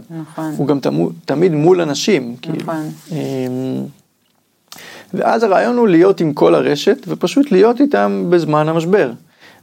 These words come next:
Speaker 2: בלי שאני, בלי שהגישה אומרת, "אני יודע איך לתקן את המשבר, אה, אני יודע מה לעשות איתכם", אלא אנחנו באים, ואנחנו קודם כל איתכם,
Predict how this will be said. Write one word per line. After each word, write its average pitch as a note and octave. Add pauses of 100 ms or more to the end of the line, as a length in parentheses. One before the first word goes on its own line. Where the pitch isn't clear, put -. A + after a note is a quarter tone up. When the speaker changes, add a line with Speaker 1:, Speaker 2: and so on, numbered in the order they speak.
Speaker 2:
בלי D3
שאני, G3
בלי D#3
שהגישה F3+
אומרת, F3
"אני D3+
יודע D3+
איך C#3+
לתקן D3+
את D3+
המשבר, C#3+ (240)
אה, C#3 (100)
אני C#3
יודע C#3+
מה C#3+
לעשות C#3+
איתכם", D3 (380)
אלא D3+
אנחנו D3
באים, G3+
ואנחנו C#3
קודם F#3
כל C#3
איתכם, F3+